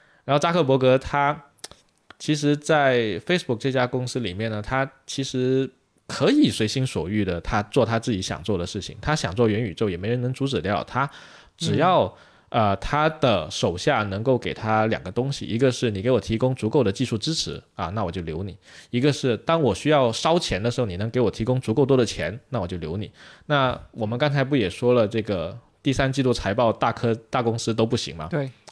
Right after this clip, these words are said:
Speaker 1: 包括 Google 在内都不行，原因就在于说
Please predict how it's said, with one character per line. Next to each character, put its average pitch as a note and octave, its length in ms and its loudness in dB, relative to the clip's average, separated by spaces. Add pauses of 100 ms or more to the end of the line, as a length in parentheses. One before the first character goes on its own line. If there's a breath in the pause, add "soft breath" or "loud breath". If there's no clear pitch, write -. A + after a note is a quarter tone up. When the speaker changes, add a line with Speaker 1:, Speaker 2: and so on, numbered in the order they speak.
Speaker 1:
包 D3+ 140 4
括 D3+ 220 2
Google C#3 320 4
在 G2 160 0
内 F#2 160 -8
都 A2+ 120 -2
不 B2 140 0
行， - 240 -10 (360 loud breath)
原 C#3 200 2
因 G3 140 -2
就 F#3+ 120 4
在 D#3 200 4
于 G#2+ 100 4
说 C3 260 2